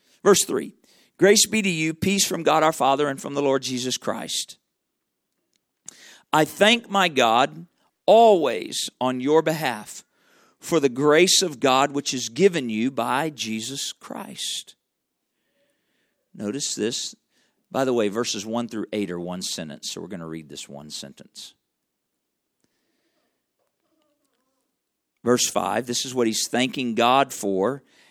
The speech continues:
and for the grace of God that's given them. This is why. This is why the grace of God is given the called saints. "That in everything you are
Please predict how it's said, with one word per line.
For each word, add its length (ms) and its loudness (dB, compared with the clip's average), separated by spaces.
and 160 -6
for 120 -4
the 80 0
grace 380 2
of 120 -2
God 280 4
that's 180 -6
given 340 2
them. 240 -4
This 180 -2
is 140 -6
why. 480 -12
This 160 -8
is 80 -10
why 300 0
the 80 0
grace 360 0
of 140 -10
God 240 -2
is 140 -6
given 280 -4
the 100 -2
called 720 4
saints. 840 -4
"That 340 2
in 360 0
everything 1200 2
you 300 4
are 180 6